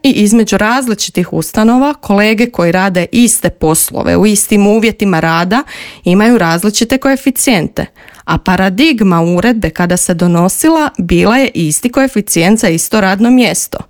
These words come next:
Tako da je ovo prepoznata koja je jedan od najvećih nedostataka. Opcije za to rješav-, rješavanje toga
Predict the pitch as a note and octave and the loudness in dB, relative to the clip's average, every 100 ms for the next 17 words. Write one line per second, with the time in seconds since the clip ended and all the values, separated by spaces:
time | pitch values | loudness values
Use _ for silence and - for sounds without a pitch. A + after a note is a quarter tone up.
0 | - - - - - G#3+ C4 C#4 A3+ B3+ | -20 -20 -20 -20 -6 -4 0 2 2 2
1 | A#3+ - _ - A#3+ D#4 B3+ G3+ G3 G#3 | -2 -4 _ -2 -2 0 0 0 0 -2
2 | - A3 A3 A#3 B3 A3+ - _ _ - | 0 0 2 2 2 0 -2 _ _ -2
3 | F3+ A#3+ A#3 F3 - F3 F#3 F3+ D#3+ - | 2 2 2 0 -2 0 0 2 0 -2
4 | D#3 D#3 A3 A3 D4+ D#4+ - - - - | -4 -2 -4 -2 -4 -4 -18 -20 -20 -20
5 | - A3+ B3 - - B3 G3+ G3+ F#3+ - | -4 -2 -2 -2 0 2 2 -2 -2 0
6 | C4+ A#3 - - G3+ G3 - G#3 A3+ B3 | 2 2 0 0 0 0 0 0 0 -2
7 | - G3 G3+ G3+ G#3 A#3+ A3 A3+ F#3 - | -4 -2 0 0 0 0 0 2 0 0
8 | G#3+ F#3+ | 0 0